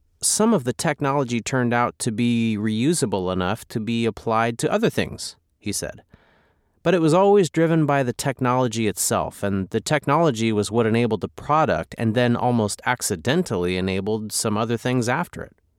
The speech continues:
Building pure infrastructure and focusing on the future-proofing and planning for broad generalizations of things,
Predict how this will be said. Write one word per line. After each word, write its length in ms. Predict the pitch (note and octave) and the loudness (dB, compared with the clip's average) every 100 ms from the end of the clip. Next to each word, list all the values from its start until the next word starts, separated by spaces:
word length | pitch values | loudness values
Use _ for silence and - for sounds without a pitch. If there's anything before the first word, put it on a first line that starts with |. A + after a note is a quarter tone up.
| _ _ _ _ _ _ _ _ _ _ _ _ - | _ _ _ _ _ _ _ _ _ _ _ _ 2
Building 320 | F#3+ G3 B2+ | 4 4 0
pure 340 | - D3+ D3+ | -2 2 2
infrastructure 920 | G#2 B2 B2 G#2 - G#2+ F2+ - F#2 | 2 0 -2 -4 -2 -2 -2 -4 -4
and 280 | F2+ F#2+ F#2+ | -4 -4 -6
focusing 600 | - D#3+ E3 C#3+ - A#2+ | -2 -2 0 -2 0 0
on 340 | A#2 A2+ A2 F#2+ | 2 2 0 -2
the 60 | |
future-proofing 1200 | - - D#3+ E3+ - A2+ - - A2+ - G2+ G2 | -4 -8 -6 -6 -4 -4 -4 -2 -2 -2 -2 -2
and 240 | F#2+ F2 - | -4 -8 -10
planning 600 | - C#3 C#3+ A#2 F2 F2+ | -4 0 2 0 0 -4
for 160 | G2 | -6
broad 420 | E2+ G#2+ A#2 A2+ | -2 2 2 2
generalizations 1000 | F#2 A2+ A2 F2 F2+ F2+ A#2+ E3+ - F#2+ | 0 0 2 0 -2 0 0 0 -2 -2
of 120 | E2 D#2 | -2 -6
things, 480 | F2 D#2 E2+ A2 | -8 -6 -8 -10